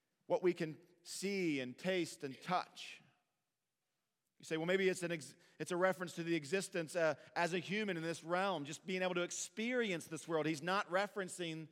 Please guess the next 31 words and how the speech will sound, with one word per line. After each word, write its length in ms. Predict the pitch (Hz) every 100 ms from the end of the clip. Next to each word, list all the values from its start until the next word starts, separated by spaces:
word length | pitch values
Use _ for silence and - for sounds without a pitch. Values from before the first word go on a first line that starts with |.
| _ _ _ -
your 160 | 180
experience 800 | 180 - - - 226 220 185 165 -
as 180 | 170
a 60 | 160
human 400 | 139 185 202 165
being 380 | 165 196 147 139
in 140 | 143
this 200 | 135 139
world. 320 | 170 220 123
That's 160 | 120 -
not 140 | 127
what 60 | 101
he's 100 | 123
saying. 380 | - 143 107 98 _ _ _ _ _ _ _ _ _ _ _ _ _ _ -
When 80 |
he 60 | 185
says 260 | 233 233 170
the 100 | 185
world, 340 | 165 202 190
he's 140 | 180
speaking, 640 | - - 226 233 180 160 156 - _ _ _ _ _ _
the 80 | 151
course 340 | - 220 233
of 100 | 208
this 180 | 175 -
world, 180 | 165 160
he's 160 | 160
speaking 280 | - 220 196
of 80 | 170
the 80 | 156
zeitgeist, 960 | 131 208 208 139 139 107 107 - -